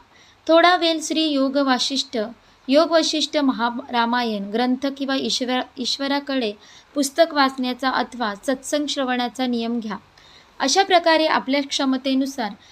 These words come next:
काही ना काही साधन भजनाचा नियम घ्या. जी वेळ गेली ती गेली, परत येणार नाही. जे साधन भजन केले ते केले, तेच तुमचे खरे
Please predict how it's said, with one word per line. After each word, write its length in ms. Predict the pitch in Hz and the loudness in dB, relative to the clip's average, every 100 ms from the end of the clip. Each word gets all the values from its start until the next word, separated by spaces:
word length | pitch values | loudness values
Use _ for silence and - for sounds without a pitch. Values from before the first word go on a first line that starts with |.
| - - | -20 0
काही 300 | 302 294 359 | 2 2 0
ना 140 | 381 | 0
काही 340 | 381 311 277 320 | 2 0 0 -2
साधन 460 | - 254 262 254 | -2 0 0 0
भजनाचा 500 | 247 254 247 247 277 | 0 -2 -4 -4 -2
नियम 320 | 262 233 226 226 | -2 -2 -4 -4
घ्या. 200 | 226 196 - 196 | -4 -6 -8 -4
जी 140 | 285 | -2
वेळ 340 | 233 269 233 214 - - - 254 | 0 2 0 -2 -12 -20 -10 2
गेली 300 | 277 294 294 277 | 4 4 0 -2
ती 80 | 294 | -8
गेली, 420 | 269 269 233 208 214 | 0 2 2 -2 -2
परत 260 | 254 262 277 | 0 0 0
येणार 320 | 262 240 247 | 0 0 0
नाही. 300 | 247 208 190 - 208 | 0 -2 -6 -10 -6
जे 120 | 302 | -6
साधन 480 | 320 302 247 262 254 | 0 0 2 2 2
भजन 360 | 262 254 226 196 - - - _ | 0 0 -4 -6 -12 -20 -20 _
केले 340 | 277 277 233 214 - _ _ - | 0 2 2 -2 -8 _ _ -2
ते 140 | 302 | -2
केले, 420 | 302 277 220 202 196 - 294 | 0 0 0 -2 -10 -6 -2
तेच 280 | 320 - - | -2 -4 -4
तुमचे 300 | 269 262 294 | -2 -2 -4
खरे 300 | 294 277 262 | -2 0 0